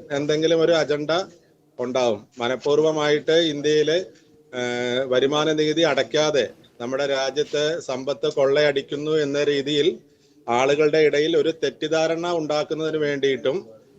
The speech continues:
അതോടൊപ്പം തന്നെ ക്രിസ്തുമത വിശ്വാസികൾക്കെതിരെ മറ്റ് ജനവിഭാഗങ്ങളുടെ ഇടയിൽ ഒരു വെറുപ്പ് സൃഷ്ടിക്കുന്നതിന് വേണ്ടിയിട്ടായിരിക്കാം ഇങ്ങനെ ഒരു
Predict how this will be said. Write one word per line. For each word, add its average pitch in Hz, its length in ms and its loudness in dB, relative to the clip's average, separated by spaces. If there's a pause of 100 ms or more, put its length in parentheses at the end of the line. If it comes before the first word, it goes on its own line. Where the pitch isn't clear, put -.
(100)
അതോടൊപ്പം 151 580 0
തന്നെ 156 160 -2
ക്രിസ്തുമത 160 680 0
വിശ്വാസികൾക്കെതിരെ 151 1200 0 (420)
മറ്റ് 180 560 0
ജനവിഭാഗങ്ങളുടെ 156 720 2
ഇടയിൽ 156 320 2
ഒരു 151 120 4
വെറുപ്പ് 147 500 0
സൃഷ്ടിക്കുന്നതിന് 165 640 -2
വേണ്ടിയിട്ടായിരിക്കാം 151 1160 2
ഇങ്ങനെ 151 260 0
ഒരു 160 320 2